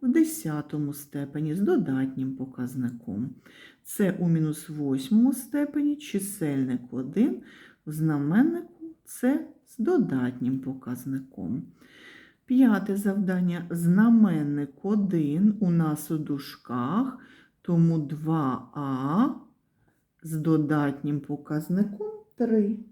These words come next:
І можемо піднести, це буде один, два у кубі вісім а у кубі. І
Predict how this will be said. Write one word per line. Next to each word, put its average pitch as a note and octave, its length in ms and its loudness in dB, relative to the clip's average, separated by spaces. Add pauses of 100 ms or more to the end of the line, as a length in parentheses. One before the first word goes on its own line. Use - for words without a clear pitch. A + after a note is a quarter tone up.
(600)
І G#4 100 -4
можемо B3+ 480 6
піднести, E3 840 0
це - 220 -4
буде D#3 360 0
один, D#3 960 0 (460)
два E3+ 380 0
у D3 120 2
кубі C#3+ 500 0
вісім D3+ 720 0 (340)
а F3 300 0 (400)
у E4 160 -4
кубі. C#3+ 640 -6 (1200)
І F#3 340 4